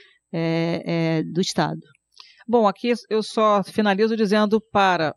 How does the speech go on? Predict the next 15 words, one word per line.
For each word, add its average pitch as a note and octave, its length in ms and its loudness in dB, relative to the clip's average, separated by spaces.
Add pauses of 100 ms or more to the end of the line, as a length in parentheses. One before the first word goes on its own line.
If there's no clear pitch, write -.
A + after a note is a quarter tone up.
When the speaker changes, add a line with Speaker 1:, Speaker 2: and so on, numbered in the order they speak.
Speaker 2:
os E3 160 -4
nossos E3 400 -2
jovens C#3+ 580 0
que D#3+ 140 -8
querem D#3 320 -2
trabalhar D#3 640 0 (420)
a F#3 160 0
partir E3 540 -2
dos D3 160 -2
quatorze C#3+ 480 -2
anos E3 160 -2
que - 100 -12
procurem F#3 520 0
os F3+ 100 -4
programas D#3+ 640 -2